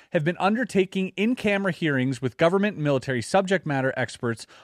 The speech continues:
on the recovery and exploitation of physical material from unidentified aerial phenomena, U A P. So that doesn't mean alien, by the way.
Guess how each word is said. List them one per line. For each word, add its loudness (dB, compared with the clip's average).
on -4
the -4
recovery -2
and -2
exploitation -8
of -8
physical 2
material -2
from -8
unidentified -2
aerial -6
phenomena, -8
U -8
A -8
P. -10
So -4
that 4
doesn't 2
mean 2
alien, -2
by -6
the -8
way. -14